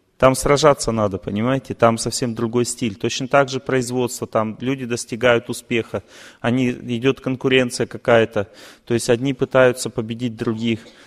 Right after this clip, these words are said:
Там не может быть очень тип теплых, близких, душевных отношений на производстве. Но женщина, которая посвящает свою жизнь труду, она пытается эти отношения там искать. Она приходит в коллектив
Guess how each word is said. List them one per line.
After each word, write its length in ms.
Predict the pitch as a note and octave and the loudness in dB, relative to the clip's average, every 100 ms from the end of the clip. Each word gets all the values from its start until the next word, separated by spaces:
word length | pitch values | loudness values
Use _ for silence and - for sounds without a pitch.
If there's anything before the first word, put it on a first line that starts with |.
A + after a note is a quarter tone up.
| _ | _
Там 220 | C3+ C3+ | 6 6
не 80 | C#3 | 4
может 320 | D3 E3 D3 | 0 0 -2
быть 240 | B2+ C3+ - | -2 -2 -2
очень 240 | A#2+ C3 | -4 -6
тип 320 | A#2+ C#3 - | -6 -8 -8
теплых, 460 | - D3+ D3 B2 A2+ | -2 0 2 -2 -2
близких, 640 | A#2 C3+ C#3 - A#2+ - _ | -2 -2 -2 -4 -8 -8 _
душевных 600 | - A#2 - C#3+ C3 A#2+ | -8 -6 0 0 0 -4
отношений 640 | A#2+ - A#2 - B2 G2+ G2 | -8 -8 -8 -4 -4 -4 -8
на 80 | A2+ | -10
производстве. 720 | G#2 A2 G#2 G#2+ G2+ - - - _ _ _ _ _ _ _ - | -4 -2 -2 -4 -6 -8 -18 -20 _ _ _ _ _ _ _ -10
Но 200 | C3 B2+ | -2 0
женщина, 540 | B2 E3 F#3+ G#3 F3+ | 2 0 -2 -2 -2
которая 520 | D3 C#3 - C#3+ C#3 C#3 | 0 0 2 4 4 4
посвящает 680 | - C3+ C#3+ - F3+ F#3 | 0 -4 -4 2 4 4
свою 220 | - D3 C3+ | 0 -4 -2
жизнь 360 | C#3 B2+ B2 | -2 -2 -4
труду, 480 | - B2+ B2+ A#2+ G2+ _ - _ | -4 -4 -2 -2 -4 _ -20 _
она 240 | A#2+ C3+ C#3+ | -2 0 0
пытается 640 | D3 - D3+ D3 - C#3+ | 0 2 4 4 2 -2
эти 280 | B2+ C3 B2 _ - | -2 -6 -8 _ -4
отношения 640 | A#2+ C3 B2+ E3 D3+ B2+ | -2 -2 -2 -2 -2 -2
там 240 | - A#2+ | 0 0
искать. 500 | A#2 - B2+ A2 - - _ _ _ _ _ _ _ _ | 0 0 0 0 -2 -20 _ _ _ _ _ _ _ _
Она 220 | C3 B2+ | 4 4
приходит 520 | - C#3+ - F3 E3 | 4 0 2 0 0
в 60 | - | -2
коллектив 600 | - C3+ B2 - A#2 - | -2 -2 -4 -4 -6 -6